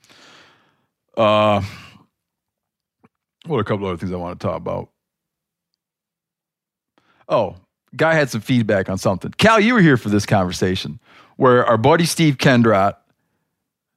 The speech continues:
this is tricky. Check this out, Chris. Uh,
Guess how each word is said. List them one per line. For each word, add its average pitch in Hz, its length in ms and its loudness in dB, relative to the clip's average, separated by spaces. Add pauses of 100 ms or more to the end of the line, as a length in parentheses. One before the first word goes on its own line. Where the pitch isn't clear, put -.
(800)
this - 180 -10
is 85 80 -16
tricky. - 480 -8 (960)
Check 147 220 -2
this 113 140 -8
out, 80 180 -6
Chris. - 300 -16 (1400)
Uh, 113 400 0